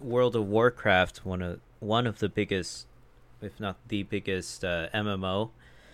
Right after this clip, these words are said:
is losing its player count to Final Fantasy fourteen, uh, by the droves now. Uh, maybe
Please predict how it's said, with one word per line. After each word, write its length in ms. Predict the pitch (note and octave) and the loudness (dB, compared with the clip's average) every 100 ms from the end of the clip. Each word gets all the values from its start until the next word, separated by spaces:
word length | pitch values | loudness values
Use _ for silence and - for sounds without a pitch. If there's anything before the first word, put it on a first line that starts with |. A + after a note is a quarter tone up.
| - - | -20 -14
is 500 | - A2+ G#2+ G#2 F#2+ | 0 4 4 2 -2
losing 480 | A#2+ A2 B2 A2 A2 | -4 0 0 0 -2
its 160 | G2+ - | -2 -6
player 360 | - G#2+ A2 | -2 4 4
count 420 | G#2+ - G2+ F#2+ - | 4 0 -2 -2 -8
to 340 | - B2+ A#2 | -4 -2 -2
Final 320 | - G2+ F#2+ | -4 -4 -4
Fantasy 460 | F#2+ G#2 F#2 - G#2+ | -6 -6 -6 -6 -10
fourteen, 840 | - G#2+ G2 - G#2 F#2 F2 E2 - - - - - | -8 -6 -6 -8 -8 -6 -6 -10 -14 -20 -20 -18 -10
uh, 400 | E2+ D#2+ D#2 D2+ _ - - | -6 -6 -6 -10 _ -20 -10
by 160 | G2+ G2 | -4 -4
the 120 | F2 | -4
droves 680 | - - A#2 A2+ F#2+ - - | -10 -2 2 4 2 -4 -10
now. 360 | D#2+ D#2 D2+ - - | -8 -8 -10 -14 -10
Uh, 280 | G#2 G2 F#2+ | -4 -2 -2
maybe 840 | - A#2+ C#3 D#3 C#3 C3 B2 A2+ | 0 4 4 4 2 2 0 -2